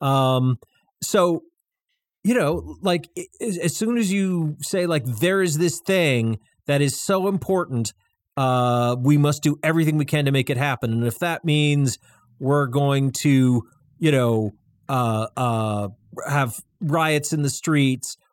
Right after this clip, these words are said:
or burn down the Reichstag or, uh, s-, you know, forcibly confiscate all the f-, food in the Ukraine so people starve because it's more important to meet our contractual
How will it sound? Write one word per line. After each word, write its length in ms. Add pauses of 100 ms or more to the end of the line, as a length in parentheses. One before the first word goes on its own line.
or 100
burn 360
down 220
the 100
Reichstag 1080 (360)
or, 640 (360)
uh, 720 (400)
s-, 220 (140)
you 140
know, 380 (440)
forcibly 420
confiscate 600
all 120
the 100
f-, 300
food 220
in 80
the 80
Ukraine 600
so 120
people 280
starve 720
because 400
it's 200
more 120
important 460
to 120
meet 240
our 240 (360)
contractual 840